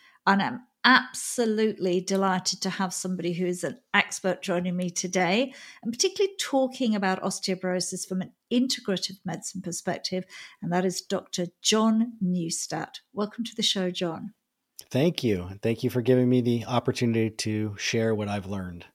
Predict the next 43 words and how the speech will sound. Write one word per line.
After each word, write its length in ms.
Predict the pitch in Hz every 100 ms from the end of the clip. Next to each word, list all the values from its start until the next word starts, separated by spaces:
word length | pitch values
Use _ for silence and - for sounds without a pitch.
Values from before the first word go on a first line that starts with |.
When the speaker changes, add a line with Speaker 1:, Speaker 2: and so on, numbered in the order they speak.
| _ _ _ - - - _
Speaker 1:
That's 200 | 202 202
so 200 | - 226
wonderful. 580 | 208 220 214 208 185 185 - -
For 360 | - - 269 269
you, 360 | 254 240 302
my 180 | 294 240
listeners, 400 | 208 202 - 202
let 160 | 226 -
me 100 | 220
introduce 500 | 208 202 196 208 -
John 220 | 220 196
a 60 | 185
little 220 | 190 190
bit 240 | 202 -
more 340 | 202 214 233 254
to 220 | 254 196
you. 420 | - - 185 226 - - -
He 360 | - 240 226 -
is 340 | 196 202 196 -
the 100 | 208
founder 640 | - - 240 254 294 294
and 200 | 277 226
president 540 | 226 214 208 202 190
of 180 | - 196
Nutritional 800 | 208 196 196 - 262 - 226 214
Biochemistry, 1120 | 202 208 196 190 185 202 185 180 - - 185 -
Inc, 360 | 220 254 - - _ -
N 180 | 196
B 160 | 185 190
I, 240 | 185 202 226
and 200 | - 185
we're 60 |
going 200 | 180 180
to 120 | 180 185
learn 300 | 185 180 - -
a 60 |
lot 240 | 185 247 202
more 160 | 185
about 340 | 175 175 175 -
that 300 | 175 175 180
in 120 | 175
today's 400 | - 180 175 170
conversation. 840 | - 170 - - 120 226 - -